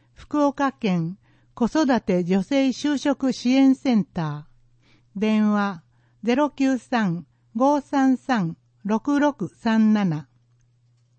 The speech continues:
清川カラオケ残暑歌の祭典。日時、十月二十日日曜日九時から。場所、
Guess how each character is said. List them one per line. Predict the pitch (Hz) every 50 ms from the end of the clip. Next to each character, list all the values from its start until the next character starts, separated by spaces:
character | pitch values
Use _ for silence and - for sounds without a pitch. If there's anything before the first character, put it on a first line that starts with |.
| _ _ _ _ _ _ - _ _ _ _ _ _ _ _ _ _ _ _ _ _
清 | _ - 269 294 320 330
川 | - - 240 208 196 180 165 165 - _
カ | - 214
ラ | 233 262 269 269
オ | 269 254
ケ | - - 254 240 233 - _ _ _ _ _ _ _ _ _ -
残 | 226 269 285 302 285 247
暑 | - - 185 170
歌 | 180 180 - 254 254
の | 254 254 226
祭 | - - 214 214 214 -
典。 | - 214 190 185 190 185 _ _ _ _ - _ _ _ _ _ _ _ _ -
日 | 240 226 - - 254 240 208
時、 | 185 175 165 175 - _ _ _ _ _ _ -
十 | 190 226 269 294 302
月 | 294 294 285 - - 269
二 | 196 196 247 233
十 | - - - -
日 | - 247 240 233 - _ _ _ 214
日 | 208 226 214 _ - 269 277
曜 | 285 262 226 185 156
日 | 156 160 165 - _ _ _
九 | - 277 285
時 | 247 214 196
か | - - 185 165
ら。 | 151 151 151 _ _ _ _ _ _ _ _ _ _ _ -
場 | 208 208 196 190
所、 | - - 247 220 214 214 208